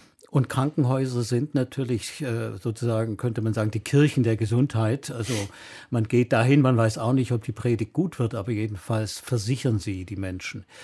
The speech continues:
Und deswegen ist dieser Vorschlag, möglicherweise jedes zweite Krankenhaus zu schließen, das würde ja bedeuten, vor allem eher ländlichen Räumen, in eher kleineren Städten zu schließen,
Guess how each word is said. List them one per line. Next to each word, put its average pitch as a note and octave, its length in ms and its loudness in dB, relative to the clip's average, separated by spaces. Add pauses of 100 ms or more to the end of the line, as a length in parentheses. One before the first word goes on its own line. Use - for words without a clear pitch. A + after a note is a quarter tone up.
(280)
Und A#2 120 0
deswegen D3+ 320 6
ist C#3 160 4
dieser B2 200 2
Vorschlag, B2+ 640 0
möglicherweise A#2 800 2
jedes G2+ 280 -4
zweite B2 380 -4
Krankenhaus G2+ 840 -4
zu A2+ 140 -6
schließen, A#2+ 680 -4 (720)
das A2 260 -2
würde C3 160 4
ja C3 120 6
bedeuten, A#2 480 0
vor A2 180 -6
allem A2+ 200 -2
eher G#2+ 300 -4
ländlichen A2 500 -4
Räumen, G2+ 440 -12
in G#2 100 -12
eher G#2 160 -6
kleineren A#2+ 540 0
Städten G#2 360 -6
zu - 160 -6
schließen, B2+ 540 -4